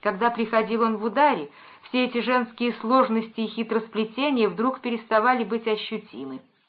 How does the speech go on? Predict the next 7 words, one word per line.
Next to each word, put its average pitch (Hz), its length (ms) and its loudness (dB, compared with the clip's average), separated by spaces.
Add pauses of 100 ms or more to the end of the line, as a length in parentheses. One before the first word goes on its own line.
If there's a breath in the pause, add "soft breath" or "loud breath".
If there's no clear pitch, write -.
(400 soft breath)
И 214 180 2
сами 247 300 6
участницы 240 800 2
их 196 160 0
обо 202 200 4
всём 262 300 -2
забывали, 220 640 0